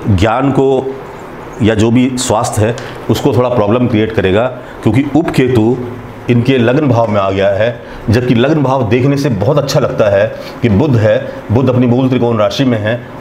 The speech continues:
उच्च की राशि में बैठा हुआ है, तो लग्न यहाँ पे बहुत ही स्ट्रॉन्ग माना जाता है। और लेकिन प्रॉब्लम ये होती है कि अब यहाँ पे उपकेतु आ गया, तो जो लग्न भाव के हमें बहुत अच्छे रिजल्ट मिलने चाहिए थे,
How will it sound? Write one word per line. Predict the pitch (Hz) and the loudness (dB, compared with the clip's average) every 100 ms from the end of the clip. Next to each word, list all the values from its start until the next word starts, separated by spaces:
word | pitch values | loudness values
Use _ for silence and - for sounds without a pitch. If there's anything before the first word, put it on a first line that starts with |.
| - | -4
उच्च | 143 143 | -2 0
की | - 135 | 2 2
राशि | 104 98 107 | 2 2 0
में | 98 | 2
बैठा | 95 101 | 0 0
हुआ | 101 90 92 | 0 2 0
है, | 95 139 - - - | 0 -4 -8 -16 -2
तो | 113 | 2
लग्न | 120 151 | 2 2
यहाँ | 143 123 | 2 0
पे | 123 | 0
बहुत | 123 104 120 | 0 0 0
ही | 131 131 - - - - | 2 0 -2 -10 -6 -4
स्ट्रॉन्ग | - - 139 139 139 139 | -2 0 2 0 -2 -2
माना | 113 104 | 0 2
जाता | 98 90 98 | 0 0 0
है। | 95 117 - - - - | 0 -2 -6 -14 -4 0
और | 107 107 107 110 107 104 98 - - - - | 2 2 2 2 2 0 -2 -8 -18 -18 -2
लेकिन | 110 107 135 - - - - | 0 2 0 -2 -8 -12 -6
प्रॉब्लम | - 107 151 143 | -2 2 2 2
ये | |
होती | 131 110 104 | 2 0 2
है | 113 | 0
कि | 127 | 0
अब | 107 110 | 0 2
यहाँ | 113 127 | 2 0
पे | 139 | 0
उपकेतु | 120 - 143 185 131 | -2 0 2 2 2
आ | |
गया, | 104 95 131 - - - | 2 0 -2 -6 -14 -4
तो | 127 | 0
जो | 120 | 2
लग्न | 120 147 139 | 2 2 2
भाव | 120 110 | 0 2
के | 123 | 0
हमें | 120 107 | 2 0
बहुत | 117 | 0
अच्छे | 113 - 139 | -2 -2 0
रिजल्ट | 113 104 | 0 0
मिलने | 95 98 98 | 0 0 0
चाहिए | 95 92 92 | 0 0 0
थे, | 127 | -2